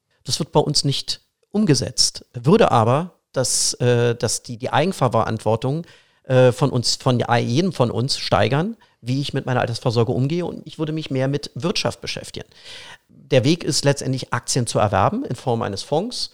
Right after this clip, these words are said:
oder eine Einzelaktien. Ich bin nicht der große Fan von E T Fs, das will ich aber nicht ausführen. Das sollte man, kann man tun, wenn man mehr als sieben Jahre Zeit hat. Denn wie ich vorhin schon erwähnte, äh, egal was passiert,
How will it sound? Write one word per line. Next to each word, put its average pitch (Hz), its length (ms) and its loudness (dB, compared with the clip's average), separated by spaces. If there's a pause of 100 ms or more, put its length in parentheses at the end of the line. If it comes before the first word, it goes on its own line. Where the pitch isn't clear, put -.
(140)
oder 127 160 4
eine 107 180 0
Einzelaktien. 156 720 0
Ich 139 140 -8
bin 139 160 0
nicht - 180 -4
der 160 100 2
große 139 220 -2
Fan 135 180 -2
von 131 140 -2
E 123 100 -2
T 123 180 0
Fs, - 240 0
das - 140 -10
will 139 80 -6
ich 143 100 -4
aber 123 100 -2
nicht 95 180 -6
ausführen. 175 460 -4 (160)
Das 165 160 0
sollte 139 200 2
man, 104 200 0 (180)
kann - 140 -2
man 98 160 0
tun, 240 340 -4
wenn 127 120 -2
man 110 140 4
mehr 127 180 4
als 131 140 0
sieben 117 200 2
Jahre 104 220 2
Zeit - 340 -2
hat. - 240 -8 (800)
Denn 123 220 4
wie 127 80 -4
ich - 80 -10
vorhin 131 220 -8
schon 123 420 -4 (140)
erwähnte, 156 640 0 (360)
äh, 135 180 0
egal 139 300 4
was 143 160 2
passiert, 110 600 -2